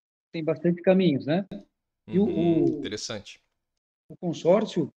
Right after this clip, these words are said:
Speaker 1: nós temos também vários, várias linhas, né? Um é veículos, que seria carros e motos.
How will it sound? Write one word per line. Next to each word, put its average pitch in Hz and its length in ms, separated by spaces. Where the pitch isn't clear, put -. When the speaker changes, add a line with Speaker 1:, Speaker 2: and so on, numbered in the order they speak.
Speaker 1:
nós 190 140
temos 254 220
também 208 320
vários, 214 400
várias 196 400
linhas, 160 280
né? 156 120
Um 220 180
é 185 80
veículos, 185 600
que 180 80
seria 160 320
carros 156 380
e 143 60
motos. 143 560